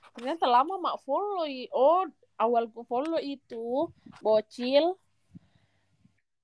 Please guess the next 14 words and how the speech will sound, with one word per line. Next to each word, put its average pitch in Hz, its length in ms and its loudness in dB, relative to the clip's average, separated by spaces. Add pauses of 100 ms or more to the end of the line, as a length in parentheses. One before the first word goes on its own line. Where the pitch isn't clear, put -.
(580)
Eh, 233 320 -2
oh, 294 240 8
karena 208 360 -4
di 208 200 -8
YouTube 247 500 -4
suka 226 300 -4
Ki - 160 -10
Anu 220 420 -4
mengaji-mengaji. 190 1040 -4
Kan 226 200 0
saya 226 200 2
dulu 226 360 -4
anu, 190 360 -4 (120)
Kak, - 200 0